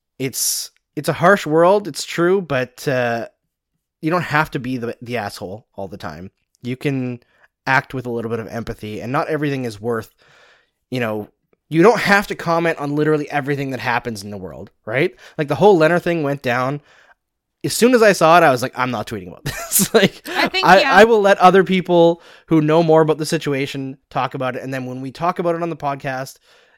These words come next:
Speaker 1: we'll talk about it in a more nuanced way that isn't two hundred forty characters.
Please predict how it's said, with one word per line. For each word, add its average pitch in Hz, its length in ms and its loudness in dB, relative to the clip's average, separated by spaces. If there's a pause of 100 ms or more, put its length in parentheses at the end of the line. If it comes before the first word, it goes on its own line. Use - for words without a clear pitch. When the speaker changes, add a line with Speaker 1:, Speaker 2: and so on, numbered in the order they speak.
(160)
Speaker 1:
we'll 131 600 -10 (380)
talk 156 260 -6
about 147 180 -6
it 147 100 -12
in 143 80 -12
a 139 40 -10
more 120 180 -12
nuanced 156 480 -6
way 127 280 -8
that 123 160 -16
isn't 117 460 -16 (360)
two 170 120 -8
hundred 147 240 -8
forty 135 180 -12
characters. 110 760 -14